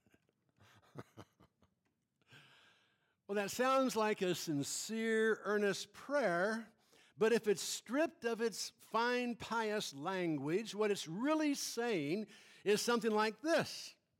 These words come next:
"Dear Father, I don't want to disobey you, but I must have my own way.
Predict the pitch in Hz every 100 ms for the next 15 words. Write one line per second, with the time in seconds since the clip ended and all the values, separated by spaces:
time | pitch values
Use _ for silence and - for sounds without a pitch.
0 | _ _ _ _ _ _ _ _ _ 220
1 | 269 - 247 208 90 - _ _ _ _
2 | _ _ _ - - 175 240 311 247 -
3 | 151 185 214 76 - _ _ _ _ _
4 | _ _ _ _ 170 143 113 143 262 -
5 | - - 214 165 165 185 160 139 127 185
6 | 90